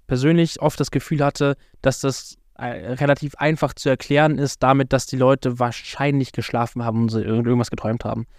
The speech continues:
So, das ist so bei mir die normalste, sagen wir mal, Erklärung.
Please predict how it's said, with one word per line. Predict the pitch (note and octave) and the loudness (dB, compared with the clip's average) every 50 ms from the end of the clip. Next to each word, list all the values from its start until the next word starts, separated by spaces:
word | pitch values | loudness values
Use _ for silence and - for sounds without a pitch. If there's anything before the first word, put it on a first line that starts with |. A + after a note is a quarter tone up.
| - - | -20 -10
So, | - - B2+ A#2+ A#2 - - - - | -2 2 4 4 4 2 -2 -6 -2
das | - B2 | -2 -2
ist | C3+ B2+ - | -2 -2 -2
so | - C3+ B2+ | 0 0 2
bei | B2+ B2+ | 4 4
mir | B2+ C3+ C#3+ D3 | 4 4 2 2
die | C#3 C3 | 2 2
normalste, | A#2+ A#2 A#2 B2 C3 C3 - - - C3 B2+ B2 B2 A#2+ A#2+ | 0 2 2 2 2 2 0 -4 -2 0 2 4 4 4 4
sagen | A#2 A#2 A#2 A#2+ | 2 2 2 2
wir | A#2 | 2
mal, | A2+ A#2 A2+ A2+ A2+ A2+ | 4 4 4 4 2 2
Erklärung. | A#2 A#2 - - B2+ B2+ C3 B2+ B2+ B2+ C3 | -2 -4 -4 0 2 2 4 4 2 0 -2